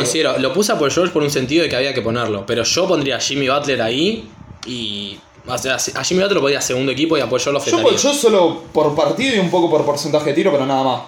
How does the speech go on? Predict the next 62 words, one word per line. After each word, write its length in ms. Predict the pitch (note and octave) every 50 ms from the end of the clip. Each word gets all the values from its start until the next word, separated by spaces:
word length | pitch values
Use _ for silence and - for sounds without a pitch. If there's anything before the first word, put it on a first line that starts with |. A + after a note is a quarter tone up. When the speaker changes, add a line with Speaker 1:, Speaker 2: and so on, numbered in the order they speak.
| - -
Speaker 1:
Sí. 100 | - C#3
Speaker 2:
Por 120 | C3+ A#2+
cantidad 380 | B2 C#3 C#3 C#3 C#3+ D3 D3 C#3+
de 60 | -
partidos. 400 | - C#3 C3+ C#3 C3+ C3 B2+ -
Seguramente 440 | D#3 D#3+ F3 E3+ D#3+ E3+ F3 E3 D#3
a 40 | -
fin 160 | - D#3+ C#3+
de 60 | C#3+
año 180 | D3+ D#3+ D3+ C#3
le 100 | C3+ C3+
den 200 | C3+ C#3+ D3 C#3+
los 140 | C#3+ C#3+ C#3+
números 260 | D3 D3+ D#3 D3+ D3
y 20 | C#3+
probablemente 460 | C3+ C3+ C#3 C#3 C3 C3+ C3+ C3+ C3+
a-, 220 | B2 B2+ B2 B2
llegue 300 | A#2+ - - D3 C#3 B2+
al 140 | B2 A#2+ A2+ A2+
tercer 360 | A#2+ A#2 - - C#3+ C3+ B2+
equipo. 500 | A#2 A2+ B2 B2+ B2+ B2 B2+ B2+ B2+ B2+
Speaker 1:
Sí, 100 | B2 B2 A#2+
sí, 100 | B2 B2 B2 A#2+
sí. 180 | A#2 A#2 A2+ A2+ A2 - - - - - - - - - - - - - - - - - _ - - - _ _ -
Speaker 2:
Depende 440 | B2+ C3+ C3+ C3+ D#3+ E3 E3+ F3 E3
cómo 220 | D#3 D#3 D3+ D3
valoren 360 | C#3+ C#3 C#3+ D3+ D3+ D3+ C#3+
a 100 | C#3+ C#3+
Davis. 380 | D3 C#3+ G3 G3 - - - D#3+
Eso 160 | D3+ D3+ D#3
también 260 | - C#3 D3 D3 C3+
se 100 | - C3+
va 80 | B2+ C3
a 20 |
entrar 240 | C3+ - C3+ C#3 C3+
en 60 | C3
debate 280 | C3 C3+ C#3 C#3 C#3 C3
cuando 180 | C3 C3 B2+
se 100 | - C#3+
vote 280 | C#3 C#3 C3+ C#3 C3+ C#3
esto, 180 | D3 D3+ E3 -
porque 140 | C#3 B2+ A#2+
lo 140 | - B2 C3
van 140 | C#3 C#3+
a 100 | C#3 C3+
querer 160 | C#3 C#3 C#3 C#3
poner 200 | C#3 C#3 C#3 C#3
a 60 | C3+
Davis 280 | C3+ C#3 C#3+ C#3 C#3+ C#3+
de 80 | C3+
centro 400 | B2+ - D#3 D3 D3 D3 D#3+ D3+
y 40 | C#3 C3+
no 160 | C3+ B2+ -
sabemos 480 | - C3 B2 A#2+ A#2+ A#2 A2+ A2+ A2+
si 100 | - A#2+
se 120 | A#2 - A#2
va 80 | A#2
a 40 | A#2
poder, 280 | A#2+ C3 C#3 D3+ E3+ D#3+
pero 140 | E3 D3 B2+
Speaker 1:
Sí. 60 | B2
Speaker 2:
bueno. 140 | B2 A#2